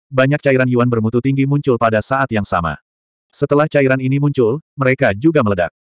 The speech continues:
Energi Yuan yang kaya dan murni di dalamnya secara paksa terkoyak dan ditelan oleh badai energi petir, dan kemudian diserap oleh Zichen. Badai energi petir menyebar, mengguncang seluruh lautan petir. Seluruh lautan petir menjadi sangat tidak stabil karena terobosan Zichen.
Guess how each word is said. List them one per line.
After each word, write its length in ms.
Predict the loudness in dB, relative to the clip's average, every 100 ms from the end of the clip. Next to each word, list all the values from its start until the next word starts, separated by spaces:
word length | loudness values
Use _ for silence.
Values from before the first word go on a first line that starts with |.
| _
Energi 400 | -2 0 2 2
Yuan 160 | 2 2
yang 160 | 0
kaya 160 | 2 2
dan 160 | 2
murni 240 | 0 0 0
di 80 | 0
dalamnya 320 | 2 2 -2
secara 320 | -2 -2 0
paksa 240 | 0 0
terkoyak 320 | 0 0 0 0
dan 160 | 0
ditelan 280 | 0 0 -2
oleh 160 | -2 0
badai 240 | 0 0
energi 320 | 0 0 0 0
petir, 320 | 0 -2 -4 -6
dan 160 | -2 0
kemudian 320 | 0 0 0
diserap 320 | 0 0 -2
oleh 160 | -2 -4
Zichen. 480 | -4 -6 -4 -6 -10 _ _ _ _ _ _ _ -2
Badai 320 | 0 2 2
energi 320 | 0 0 0
petir 240 | 0 0
menyebar, 480 | 2 0 2 0 -4 -10 -4
mengguncang 400 | 0 2 0 0
seluruh 240 | 0 0
lautan 320 | 2 0 0
petir. 400 | -2 -4 -6 -6 -14 _ _
Seluruh 400 | 0 2 4 4
lautan 320 | 2 2 0
petir 240 | 0 0
menjadi 240 | 2 0 -2
sangat 320 | 0 -2 0
tidak 160 | -2 0
stabil 300 | 0 0 0
karena 240 | 0 0
terobosan 480 | 0 0 2 0 -4
Zichen. 400 | -4 -4 -4 -4